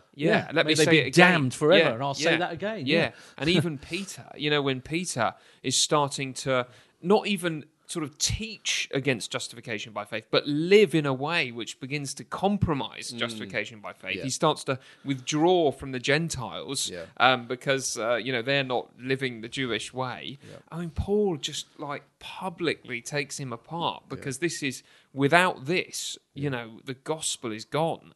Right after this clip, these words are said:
Speaker 2: and, you know, we may as well pack up and go home if we're not gonna.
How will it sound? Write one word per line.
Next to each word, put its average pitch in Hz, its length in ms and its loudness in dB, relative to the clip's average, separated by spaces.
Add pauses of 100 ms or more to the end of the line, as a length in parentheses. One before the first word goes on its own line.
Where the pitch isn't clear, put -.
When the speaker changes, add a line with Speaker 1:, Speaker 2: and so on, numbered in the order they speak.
(120)
Speaker 2:
and, 123 420 -4
you 135 160 -4
know, 123 120 -2
we 135 160 -6
may 139 200 0
as 131 140 -2
well 131 180 2
pack - 320 -8
up 127 140 -10
and 120 140 -14
go 117 160 0
home 135 340 0
if - 140 -18
we're 131 100 -4
not 123 160 -8
gonna. 117 260 -6